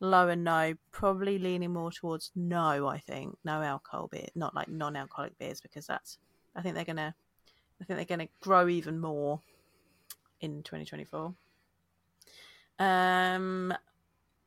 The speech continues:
like, something to do with stashes, like, with, with managing your stash, something like that. I do like the ones where it's like, like, drink a beer from various different countries, drink a beer to spell out your name, like, things like that. I think we could, we can come up with a few more of those.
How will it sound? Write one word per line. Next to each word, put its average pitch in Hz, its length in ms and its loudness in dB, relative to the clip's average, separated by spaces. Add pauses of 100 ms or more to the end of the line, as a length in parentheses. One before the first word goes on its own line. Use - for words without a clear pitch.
(460)
like, 202 320 2
something 285 300 0
to - 100 -6
do 277 120 0
with 262 100 0
stashes, 226 920 4
like, 208 220 6
with, 190 260 0
with 190 220 -2
managing 190 400 0
your 185 80 -2
stash, 160 540 4
something - 400 -4
like 151 220 -2
that. 147 360 -2 (420)
I 220 80 8
do 302 200 2
like 294 160 12
the 254 60 2
ones 240 240 6
where 208 180 6
it's - 240 0
like, 185 400 6 (420)
like, 165 260 4 (520)
drink 175 220 -4
a - 20 -14
beer 165 160 0
from 160 180 -8
various 160 340 -2
different - 260 -12
countries, 143 380 -8
drink 156 200 -12
a - 80 -20
beer 139 220 -4 (640)
to - 120 -12
spell 80 220 -6
out - 100 -4
your 147 100 -6
name, 135 260 -6 (140)
like, 175 160 2
things 208 200 0
like 185 140 4
that. 160 120 6
I 170 60 2
think 147 300 -6
we 185 80 -10
could, - 240 -18
we 170 100 -10
can 175 140 -14
come 175 80 2
up 156 80 2
with - 80 -8
a - 40 -16
few 160 200 -10
more 156 180 -2
of 147 60 -4
those. 156 400 -2